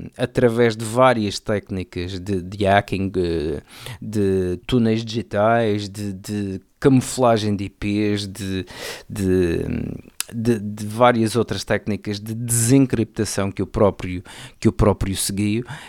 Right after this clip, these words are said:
eh, conseguiu realmente entrar na rede e, e tirar ali informação importante. Eh, hoje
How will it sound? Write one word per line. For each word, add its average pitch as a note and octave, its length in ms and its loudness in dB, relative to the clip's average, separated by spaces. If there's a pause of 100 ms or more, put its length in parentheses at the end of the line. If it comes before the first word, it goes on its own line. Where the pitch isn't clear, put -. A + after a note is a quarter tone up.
eh, G#2+ 220 4
conseguiu G#2+ 680 0
realmente G2+ 440 0
entrar F#2+ 360 -2
na F#2 100 -2
rede G#2+ 340 0 (360)
e, G#2 460 -2
e A2 60 0
tirar G#2+ 360 2
ali G#2 380 0
informação G2+ 500 -2
importante. E2+ 680 -6
Eh, E2 240 -8
hoje G#2+ 680 0